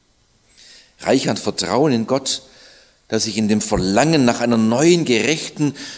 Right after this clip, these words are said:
friedliebenden und heilen Welt äußert. Reich an Mut zu leuchten. Reich an Energie für Veränderungen bei sich und anderen. Reich an Ideen für eine bessere Welt.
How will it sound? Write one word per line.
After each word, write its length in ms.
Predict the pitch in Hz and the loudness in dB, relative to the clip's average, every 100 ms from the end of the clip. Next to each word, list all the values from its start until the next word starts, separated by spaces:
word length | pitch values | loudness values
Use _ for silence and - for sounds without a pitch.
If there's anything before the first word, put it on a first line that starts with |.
| - | -14
friedliebenden 960 | - 127 151 180 180 151 170 160 117 | -8 -2 0 0 -2 -6 -4 0 0
und 220 | 107 - 131 | -2 -6 -2
heilen 360 | 143 131 120 | -2 0 0
Welt 240 | 104 107 - | 0 0 -2
äußert. 460 | 80 85 101 110 | -6 -6 -6 -2
Reich 240 | 165 185 151 | 0 2 0
an 160 | 135 135 | 0 0
Mut 240 | 185 226 - | 2 2 0
zu 220 | - 156 | -2 0
leuchten. 640 | 135 143 175 - 113 92 - - - - - | 2 2 0 -4 -8 -8 -12 -18 -18 -20 -16
Reich 380 | 107 135 185 190 | -2 2 2 0
an 140 | 143 139 | -4 -2
Energie 560 | 135 131 127 139 202 | 0 0 -2 -2 -2
für 160 | 196 180 | -2 -6
Veränderungen 880 | - 123 135 156 139 131 135 131 120 - - - | -6 -2 0 2 2 4 2 0 -4 -12 -14 -2
bei 160 | 104 | 0
sich 320 | - - - | 2 0 -4
und 200 | - 104 | -6 -8
anderen. 460 | - 101 110 104 104 | -4 -2 0 0 -2
Reich 340 | 101 139 147 123 | 0 0 0 -4
an 100 | 113 | -6
Ideen 720 | 98 - 104 107 117 110 113 - - | -10 -6 -4 -2 -2 -4 -10 -20 -20
für 180 | - 85 | -18 -14
eine 220 | 95 85 | -12 -12
bessere 500 | 78 90 - 87 78 | -12 -8 -6 -8 -12
Welt. 420 | 67 - - - | -18 -20 -20 -20